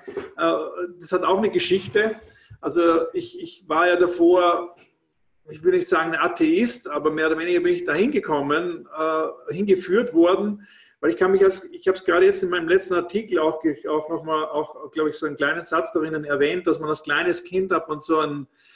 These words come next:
so einen kindlichen Glauben. Da ist das ganz normal, der liebe Gott, und man hat so kindliche Gebete. Äh, „Lieber Gott, bitte, bitte beschütze mich und meine Mama und mein Papa und meine Oma.“ Und man hat dann auch noch so ein Schutzengelkettchen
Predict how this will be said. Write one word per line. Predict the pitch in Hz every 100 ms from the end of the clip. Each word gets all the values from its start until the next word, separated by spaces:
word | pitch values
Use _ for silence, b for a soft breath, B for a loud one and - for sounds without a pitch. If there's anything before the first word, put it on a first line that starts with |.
| b
so | - 147
einen | 156
kindlichen | 156 185 202 185 156 151
Glauben. | 147 143 185 185 120 113 - _
Da | -
ist | 151 -
das | 170 -
ganz | 160 156
normal, | 156 160 175 160
der | 143
liebe | 180 175
Gott, | 175 175 185 170
und | 147
man | 139
hat | 147 151
so | -
kindliche | 185 196 180 170
Gebete. | 160 165 180 185 135 117 117 b b b b _
Äh, | 143
„Lieber | 156 175 180
Gott, | 180 180 180
bitte, | 165 - - 170 - -
bitte | 202 202
beschütze | 175 175 196 202 190 180 175 170
mich | 190 202 190
und | 165 160 156 156
meine | 160
Mama | 165 175 196
und | 180
mein | 156 143
Papa | 165 175 180
und | 156
meine | 147 156
Oma.“ | 202 190 160
Und |
man | 147
hat | 151 147
dann | 156
auch | 151
noch | 160
so | - 160
ein | -
Schutzengelkettchen | 226 - - - 156 156 - 151 - 160 151